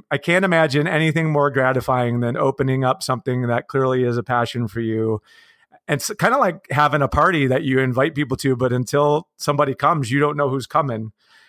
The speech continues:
And, uh, to, to have, uh, you know, a full bar like that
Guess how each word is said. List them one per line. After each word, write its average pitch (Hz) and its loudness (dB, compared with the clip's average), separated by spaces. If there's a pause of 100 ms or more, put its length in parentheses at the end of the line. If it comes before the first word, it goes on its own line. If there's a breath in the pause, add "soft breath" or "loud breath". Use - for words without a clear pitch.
(240 soft breath)
And, 139 -4
uh, 135 0 (140)
to, 139 -2 (100)
to 131 -2
have, 131 2
uh, 123 0
you 127 -2
know, 120 2
a - 0
full 147 0
bar 131 2
like 120 0
that 117 0